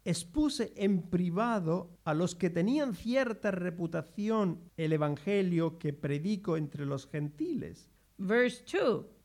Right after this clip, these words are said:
Speaker 2: "I went in response to a revelation and set before them the gospel that I preach among the Gentiles. But I did this privately to those who seemed to be leaders for fear that I was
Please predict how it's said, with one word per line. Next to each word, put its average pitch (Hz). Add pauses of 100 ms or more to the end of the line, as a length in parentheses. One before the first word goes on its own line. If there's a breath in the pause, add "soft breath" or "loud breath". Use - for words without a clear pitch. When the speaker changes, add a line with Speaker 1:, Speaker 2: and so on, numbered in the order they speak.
(100)
Speaker 2:
"I 294
went 302
in 294
response 277
to 269
a 262
revelation 254
and 233
set -
before 262
them 208
the 226
gospel 262
that 202
I 208
preach 247
among 220
the 202
Gentiles. 175
But 285
I 294
did 269
this 254
privately 226
to 233
those 233
who 226
seemed 254
to 226
be 220
leaders 208
for 247
fear 294
that 220
I 214
was 202